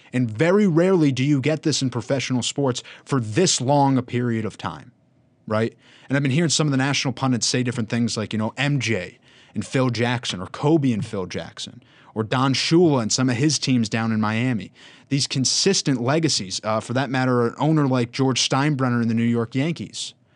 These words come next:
It starts at the top and it's infectious. You want to be better, one, because that's how you're programmed, but also because the people around you are programmed the same way.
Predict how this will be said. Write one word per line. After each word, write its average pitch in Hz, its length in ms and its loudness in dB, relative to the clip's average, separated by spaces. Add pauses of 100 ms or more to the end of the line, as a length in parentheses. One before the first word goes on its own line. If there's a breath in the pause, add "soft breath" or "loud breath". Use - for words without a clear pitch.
(260 soft breath)
It 143 140 -2
starts - 480 0
at - 40 -20
the 139 80 -2
top 165 400 -4
and 127 80 0
it's 117 180 -4
infectious. - 960 -6 (380 loud breath)
You 131 240 0
want 143 480 0
to 160 80 0
be 151 220 -2
better, 113 420 -2 (160 soft breath)
one, 185 340 4
because 165 300 2
that's 156 300 0
how 143 100 2
you're 147 220 2
programmed, 104 680 -4 (220 loud breath)
but 143 180 0
also 185 400 4
because 151 380 2
the 127 100 -2
people 170 460 0
around 139 420 2
you 120 140 2
are 113 100 0
programmed 110 540 -2
the 98 40 -10
same 101 300 -8
way. - 280 -16